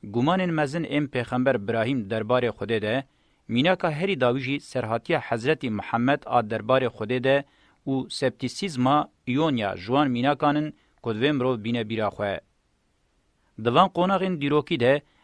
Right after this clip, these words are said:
zihniyetên berê yên her kes ketiye navê û divê bêne redkirin, xwedî wan xisletan e ku dikarin civakê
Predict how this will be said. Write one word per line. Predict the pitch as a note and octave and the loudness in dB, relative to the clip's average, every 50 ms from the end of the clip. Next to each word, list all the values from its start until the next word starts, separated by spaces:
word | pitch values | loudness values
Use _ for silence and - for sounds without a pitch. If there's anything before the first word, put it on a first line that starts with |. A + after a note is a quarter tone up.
| _ - | _ -14
zihniyetên | G#2+ G2+ G#2+ A#2+ G#2+ A2+ C3+ D#3 F3+ F3 F3+ E3+ E3 D3+ | -12 -6 -6 -6 -4 -2 0 0 0 0 0 -4 -2 0
berê | E3+ E3 D#3+ | 0 0 0
yên | C3+ A#2+ B2+ B2 A#2+ A2+ | 0 0 0 0 -2 -2
her | A2 C3 D3 C#3+ | 0 -2 -2 -2
kes | - A2+ G#2+ - | -4 -8 -8 -8
ketiye | - - A#2 - - C3+ C3 A#2 | -8 -10 -10 -8 -4 -2 -2 0
navê | A2+ B2 B2+ A#2 A#2+ A#2 - - - | 2 2 2 2 0 -4 -4 -6 -6
û | C3+ A#2+ G#2+ | -6 -6 -4
divê | A2+ A#2+ C#3 B2 A2+ | 0 0 0 0 0
bêne | B2+ B2 B2 A#2 G#2+ | 0 0 0 0 0
redkirin, | A2+ A2 G#2+ - - A#2 B2 C#3+ D3 C#3 _ _ _ _ _ - | 0 -2 -4 -4 -6 -4 -4 -4 -4 -8 _ _ _ _ _ -6
xwedî | B2+ A2+ A2 A#2 | -6 -4 -2 0
wan | A2+ C3+ F3 F#3 | 2 2 2 0
xisletan | - - - - C#3+ D3 C#3+ - C#3+ D3 | 0 -8 -10 -6 -4 -4 0 0 0 2
e | D3+ D#3 D3+ _ _ _ _ _ _ - | 2 0 -2 _ _ _ _ _ _ -4
ku | B2+ A#2 G#2+ | -2 -2 0
dikarin | A2+ G#2 - A#2+ B2 C#3 D#3 C#3 | -2 -2 0 2 2 2 2 0
civakê | G#2 A2+ B2 C#3+ C#3 - B2+ | 0 2 2 2 2 2 -2